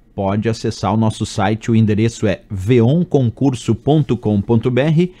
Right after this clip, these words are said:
e o link para acesso está aqui na descrição desse vídeo. Então vamos lá com a questão de hoje, acompanha comigo, diz assim:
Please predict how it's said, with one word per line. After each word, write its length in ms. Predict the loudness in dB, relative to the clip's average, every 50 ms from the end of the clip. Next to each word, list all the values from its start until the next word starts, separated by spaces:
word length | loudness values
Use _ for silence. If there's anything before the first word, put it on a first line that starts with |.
| -20 -20 -14 _ 0
e 80 | 2
o 40 | 2
link 280 | 4 2 2 0 -2 -4
para 160 | -4 -4 -4
acesso 380 | -4 -4 -4 -4 -4 -4 -6
está 180 | -10 -6 -6 -6
aqui 200 | -6 -4 -4 0
na 120 | 0 2
descrição 760 | 0 0 0 0 -2 -2 -2 -4 -4 -4 -4 -2 0 2 2 4
desse 260 | 2 2 0 -2 -2
vídeo. 340 | -2 -4 -10 -12 -12 -18 -18 -12
Então 100 | -10 -8
vamos 280 | -6 -4 -4 -4 -4
lá 180 | -4 -4 -4 -4
com 100 | -4 -6
a 60 | -8
questão 320 | -6 -6 -8 -4 -2 -2 -2
de 100 | 0 0
hoje, 280 | 0 0 0 -2 -2
acompanha 440 | -4 -4 -4 -4 -2 0 0 0 0
comigo, 380 | 0 0 0 0 0 0 -2 -4
diz 140 | -2 -2
assim: 280 | -4 -4 -4 -6 -12 -12